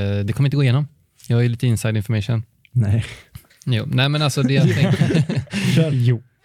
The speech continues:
Speaker 1: Ja, men alltså, grejen är att de kommer inte sälja. Alltså, de har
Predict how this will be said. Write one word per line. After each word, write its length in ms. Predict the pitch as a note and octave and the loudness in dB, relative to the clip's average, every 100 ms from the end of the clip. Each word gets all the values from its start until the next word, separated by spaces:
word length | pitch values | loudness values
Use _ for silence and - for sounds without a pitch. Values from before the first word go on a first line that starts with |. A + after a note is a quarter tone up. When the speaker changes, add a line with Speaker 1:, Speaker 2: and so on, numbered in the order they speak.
| A#3 | -8
Speaker 1:
Ja, 80 | C3+ | -2
men 200 | A#2+ B2+ | 0 0
alltså, 180 | B2+ C#3+ | 0 0
grejen 440 | D3 D3+ D#3 E3+ | 0 0 0 0
är 60 | C#3+ | 0
att 80 | |
de 140 | B2 B2 | 0 -4
kommer 440 | - E3 B2+ B2 | -2 0 2 2
inte 200 | D3+ C3+ | 2 0
sälja. 440 | A#2+ D3+ C3 C3 C#3+ - | -2 0 0 0 -4 -6
Alltså, 220 | C3 B2+ | -6 -2
de 160 | B2+ D3+ | 0 0
har 180 | C#3 | -2